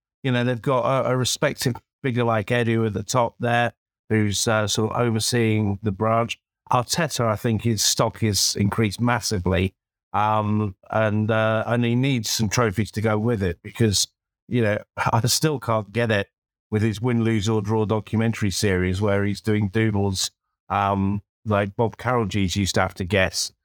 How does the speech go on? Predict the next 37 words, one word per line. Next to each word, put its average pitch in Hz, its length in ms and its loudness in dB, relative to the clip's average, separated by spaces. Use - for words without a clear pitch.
um, 104 520 0
for 110 220 0
every 104 260 0
match. 104 560 -2
Um, 107 560 0
that, 117 380 -2
uh, 123 420 0
that 120 240 -2
this 131 220 -2
is 123 180 -2
what 127 240 0
was 135 260 0
inspiring 139 540 -2
in 107 100 0
his 107 140 -2
live 123 280 0
ball 107 360 0
trick 110 320 -2
and 107 100 2
everything 110 400 0
else, 107 340 -2
and 104 160 0
playing 120 360 0
the, 110 300 2
uh, 110 160 2
You'll 113 180 2
Never 113 260 0
Walk 113 280 0
Alone 117 380 0
is, 131 420 0
from 139 220 -2
the 143 80 0
outside, 151 420 0
it 120 60 0
looks 131 220 -2
like 113 160 2
madness, 120 720 0